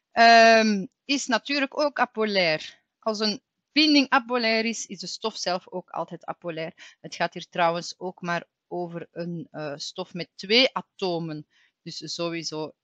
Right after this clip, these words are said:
is die ook apolair. Er is nog altijd geen positieve en negatieve kant als we naar de moleculen in het geheel kijken. Hè? Dus we schrijven op, omdat de binding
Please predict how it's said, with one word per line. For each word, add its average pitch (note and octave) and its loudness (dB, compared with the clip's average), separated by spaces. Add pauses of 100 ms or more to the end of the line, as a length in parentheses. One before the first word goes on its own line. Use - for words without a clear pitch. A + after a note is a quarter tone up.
(260)
is D#3 -16
die D#3 -16
ook - -16
apolair. A#2+ -12
Er E3+ -10
is E3+ -10
nog E3+ -10
altijd G#3 -2
geen F3 -6
positieve D#3+ -12
en C3+ -14
negatieve C#3 -14
kant G#3 -6
als F3 -10
we E3+ -14
naar D#3+ -6
de D#3 -12
moleculen D3+ -12
in D3 -14
het - -18
geheel C3 -16
kijken. - -20 (320)
Hè? F3 -14 (460)
Dus A3+ -6
we G#3+ -6
schrijven F3+ 0
op, - 0 (420)
omdat F#3+ -4 (1200)
de E3+ -10 (260)
binding E3+ -6